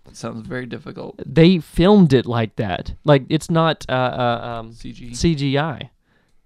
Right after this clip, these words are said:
Speaker 2: They actually filmed him, and they had to, I mean, of course, he had more harnesses, but in, the look is that he's just holding on by hand.
Speaker 1: That sounds
Speaker 2: I
Speaker 1: very
Speaker 2: love
Speaker 1: difficult.
Speaker 2: practical effects so much.
Speaker 1: Yeah.
Speaker 2: Like, they're getting out of control with, they're like,
Speaker 1: They're doing
Speaker 2: be-,
Speaker 1: a good
Speaker 2: because
Speaker 1: job.
Speaker 2: now there's a point where people are starting to have a bad taste for C G I in their mouth.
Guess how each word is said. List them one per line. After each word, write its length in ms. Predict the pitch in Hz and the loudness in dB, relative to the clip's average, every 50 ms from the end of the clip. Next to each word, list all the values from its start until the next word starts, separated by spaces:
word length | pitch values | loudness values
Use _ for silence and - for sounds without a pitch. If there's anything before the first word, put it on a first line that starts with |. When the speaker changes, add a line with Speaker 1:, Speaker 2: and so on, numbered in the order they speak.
| _ _ - | _ _ 2
Speaker 2:
They 120 | 151 151 | 2 4
actually 300 | 147 151 - - 156 147 | 4 2 0 0 -2 -2
filmed 460 | 127 - - 190 160 156 156 156 143 - | -2 -2 -8 -4 -2 -2 -2 -2 -2 -2
him, 260 | 147 139 135 131 131 | -2 -2 -2 -4 -4
and 100 | 131 131 | -4 -4
they 80 | 131 | -4
had 120 | 127 135 127 | -4 -2 -4
to, 140 | 131 127 - - | -6 -8 -8 -8
I 40 | - | -6
mean, 160 | 131 131 127 | -6 -4 -6
of 80 | 123 - | -6 -4
course, 220 | - 139 123 - | -2 -4 -4 -2
he 80 | - 143 | 0 0
had 160 | 127 127 120 | 0 0 2
more 160 | 127 127 120 | 0 0 2
harnesses, 460 | 110 139 143 143 131 120 - 120 113 | 4 4 4 4 4 2 -2 -4 -6
but 160 | 110 120 123 117 | -2 -2 -2 -2
in, 160 | 123 117 - - | -2 -6 -8 -8
the 140 | - 135 | -8 -6
look 300 | 123 131 147 175 170 - | -2 0 2 0 0 0
is 140 | 147 123 110 | -4 -6 -4
that 140 | 123 117 113 | -6 -6 -6
he's 160 | 120 117 113 | -6 -10 -10
just 300 | 110 113 143 131 120 - | -6 0 0 0 0 0
holding 260 | - - 117 107 113 | -2 -4 -4 -4 -4
on 140 | 113 117 117 117 | -6 -6 -4 -4
by 100 | 123 110 | -6 -4
hand. 360 | 135 123 113 110 104 - _ _ _ _ _ _ _ _ _ _ _ _ _ _ _ _ _ | -4 -6 -6 -6 -8 -10 _ _ _ _ _ _ _ _ _ _ _ _ _ _ _ _ _
Speaker 1:
That 240 | - 113 107 _ _ | -18 -18 -18 _ _
sounds 320 | - 117 117 117 110 - - | -20 -20 -18 -18 -16 -6 0
Speaker 2:
I 100 | 147 180 | 4 4
Speaker 1:
very 100 | 196 180 | 4 6
Speaker 2:
love 180 | 156 151 139 123 | 6 4 4 6
Speaker 1:
difficult. 60 | - | 6
Speaker 2:
practical 460 | - 131 123 120 - 131 113 113 117 113 | 6 6 4 0 -2 -6 -6 -4 -4 -4
effects 320 | - - 110 110 - - | -4 -6 -10 -10 -10 -12
so 240 | - - 110 113 110 | -8 -6 -4 -4 -4
much. 340 | 107 107 104 - - - - | -6 -8 -10 -12 -14 -16 -16
Speaker 1:
Yeah. 100 | - 123 | -10 -6
Speaker 2:
Like, 140 | 123 123 - | -6 -4 -2
they're 120 | 143 156 | -2 -2
getting 340 | 156 175 175 160 135 123 - | 0 0 -2 0 -2 -4 -6
out 200 | - 117 117 113 | -4 -4 -2 -4
of 100 | 107 104 | -4 -6
control 400 | - 117 110 - 123 110 107 104 | -8 -12 -10 -8 -8 -8 -8 -8
with, 140 | 113 117 - | -10 -10 -6
they're 100 | 131 127 | -4 -4
like, 260 | 123 117 113 110 - | -2 -4 -4 -6 -10
Speaker 1:
They're 140 | - - 139 | -16 -20 -18
doing 160 | 120 127 127 | -16 -12 -8
Speaker 2:
be-, 60 | 139 139 | -8 -8
Speaker 1:
a 20 | |
good 160 | 143 143 147 156 | -8 -8 -8 -6
Speaker 2:
because 340 | 165 151 180 196 190 165 | -4 0 2 0 0 0
Speaker 1:
job. 60 | 151 147 | -2 -2
Speaker 2:
now 180 | 139 147 156 156 | -2 0 0 0
there's 180 | 160 147 135 | -2 -2 -2
a 60 | 139 | -4
point 240 | - - 151 147 127 | -4 -2 -2 -2 -2
where 100 | 127 131 | -4 -6
people 320 | - - 139 131 135 131 123 | -4 -4 -6 -4 -2 -2 -4
are 60 | 117 | -4
starting 320 | - - 143 131 127 120 | -4 -6 -6 -6 -6 -6
to 80 | 120 117 | -6 -4
have 160 | 127 131 123 | -4 -2 -4
a 40 | 117 | -4
bad 300 | 110 110 113 117 117 - | -4 -4 -4 -4 -4 -4
taste 240 | - 123 127 123 - | -4 -4 -4 -4 -6
for 80 | 127 | -8
C 200 | 117 - 139 131 127 | -6 -4 -4 -4 -2
G 140 | 123 123 117 | -2 -4 -2
I 160 | 113 117 127 | -2 -2 -2
in 80 | 143 156 | -2 -2
their 100 | 170 175 | -2 0
mouth. 340 | 185 190 208 226 214 - | 0 0 -2 -2 -4 -6